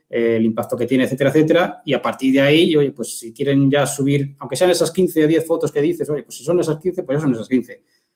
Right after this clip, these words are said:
que se animan y lo ven interesante y tal, ah, pues venga, pues quinientas o mil, pues perfecto, pero,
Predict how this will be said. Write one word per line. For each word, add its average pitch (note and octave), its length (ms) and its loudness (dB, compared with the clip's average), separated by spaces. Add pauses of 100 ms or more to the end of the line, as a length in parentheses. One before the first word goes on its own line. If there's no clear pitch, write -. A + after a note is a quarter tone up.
(220)
que C#3 140 2
se C#3 140 2
animan F3 320 6
y E3+ 80 8
lo D#3+ 100 6
ven E3 560 4
interesante D#3 480 4
y E3+ 40 -2
tal, F3 180 -2
ah, E3 200 -4
pues C#3+ 120 -2
venga, A#2+ 200 0
pues A2 180 -6
quinientas C3+ 600 0
o B2 40 0
mil, D#3 400 2
pues - 140 -10
perfecto, - 380 -6
pero, A2+ 320 -2